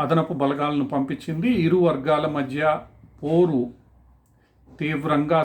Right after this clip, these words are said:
సాగుతోంది. బెలూచి లిబరేషన్ ఆర్మీకి సంబంధించిన వాళ్ళు ప్రయాణికులను, ఆర్మీ,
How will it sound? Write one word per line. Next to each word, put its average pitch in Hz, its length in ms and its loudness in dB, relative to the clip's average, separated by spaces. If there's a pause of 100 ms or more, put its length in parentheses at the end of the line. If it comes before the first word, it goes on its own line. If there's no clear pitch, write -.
సాగుతోంది. 139 640 -2 (600)
బెలూచి 156 560 0 (240)
లిబరేషన్ 147 600 -2
ఆర్మీకి 143 600 -2
సంబంధించిన 139 560 0
వాళ్ళు 131 320 0 (1200)
ప్రయాణికులను, 156 800 0 (1600)
ఆర్మీ, 160 280 2